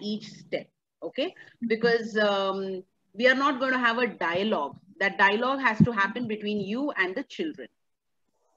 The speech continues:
Speaker 2: Ok. Ờ, và bây giờ khi mà tôi làm bài trình bày cho các bạn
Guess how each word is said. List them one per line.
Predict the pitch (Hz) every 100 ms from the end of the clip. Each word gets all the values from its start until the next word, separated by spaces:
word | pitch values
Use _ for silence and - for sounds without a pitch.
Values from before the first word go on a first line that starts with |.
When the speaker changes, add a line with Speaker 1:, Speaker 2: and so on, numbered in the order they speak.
| _
Speaker 2:
Ok. | 202 202 208 185 165 - _ _ - - - -
Ờ, | 220 220 214 214 - - _ - - -
và | 190 220
bây | 226 247
giờ | 233 196
khi | - 247
mà | 220 247
tôi | 247
làm | 226 196
bài | 190
trình | 202
bày | 196 190
cho | 226
các | 277 302
bạn | 226 160 151 175